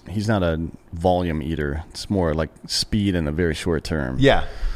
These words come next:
Speaker 2: If you put him at, uh, two minutes.
Speaker 1: But it would be funny to do, like,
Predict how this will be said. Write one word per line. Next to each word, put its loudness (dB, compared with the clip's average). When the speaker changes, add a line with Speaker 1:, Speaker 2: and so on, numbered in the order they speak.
Speaker 2:
If 0
you 4
put 6
him 2
at, 2
uh, 6
two 2
minutes. -4
Speaker 1:
But 12
it 8
would 8
be 6
funny 6
to 0
do, 4
like, 2